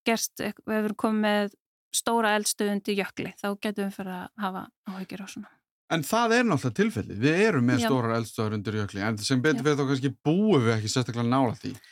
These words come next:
Speaker 1: Við erum ekki, ekki mjög margir, það er náttúrulega eins og í Öræfunum, þú
Speaker 2: Já.
Speaker 1: veist, og það, og undir,
Speaker 2: Já, ég er að segja, það býr
Speaker 1: hérna,
Speaker 2: einhver,
Speaker 1: Já.
Speaker 2: en,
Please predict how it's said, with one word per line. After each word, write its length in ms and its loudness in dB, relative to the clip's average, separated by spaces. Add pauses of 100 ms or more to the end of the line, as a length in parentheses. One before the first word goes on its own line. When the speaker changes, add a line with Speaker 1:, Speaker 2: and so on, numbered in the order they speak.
(280)
Speaker 1:
Við 40 0
erum 80 0
ekki, 160 -10
ekki 280 2
mjög 160 8
margir, 360 2
það 180 4
er 140 4
náttúrulega 520 2
eins 160 0
og 80 2
í 160 4
Öræfunum, 640 2
þú 100 -10
Speaker 2:
Já. 100 4
Speaker 1:
veist, 200 0
og 80 -6
það, 300 2
og 340 2
undir, 180 0
Speaker 2:
Já, 140 2
ég 20 4
er 80 2
að 60 0
segja, 100 2
það 160 0
býr 80 2
Speaker 1:
hérna, 220 2
Speaker 2:
einhver, 560 0 (220)
Speaker 1:
Já. 200 4 (400)
Speaker 2:
en, 240 2